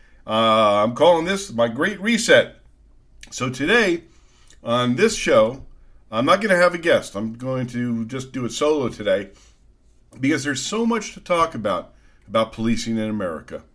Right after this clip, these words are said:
So let's just get right down to it, where I'm gonna give you my view from the blue.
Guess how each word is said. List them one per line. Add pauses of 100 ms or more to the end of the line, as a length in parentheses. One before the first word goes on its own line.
(480)
So (200)
let's
just
get
right
down
to
it, (340)
where
I'm
gonna
give
you
my
view
from
the
blue.